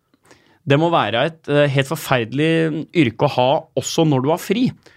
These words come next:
For hvis jobben din er å blåse vekk løv og grus, singel og sånn fra fortau,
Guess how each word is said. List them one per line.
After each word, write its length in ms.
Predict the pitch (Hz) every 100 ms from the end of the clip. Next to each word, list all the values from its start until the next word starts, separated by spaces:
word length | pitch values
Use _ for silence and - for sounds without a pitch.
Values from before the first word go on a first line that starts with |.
| _ -
For 80 | 170
hvis 160 | 143
jobben 400 | 135 120 123 143
din 80 | 175
er 140 | 127 143
å 80 |
blåse 640 | 139 160 156 120 98 - 110
vekk 300 | 139 - - _ 120
løv 300 | 117 117 120 139
og 120 | 117
grus, 380 | 147 127 135 139 - - -
singel 340 | 110 110 113
og 80 | 117
sånn 120 | 131
fra 100 | 139
fortau, 380 | 135 143 113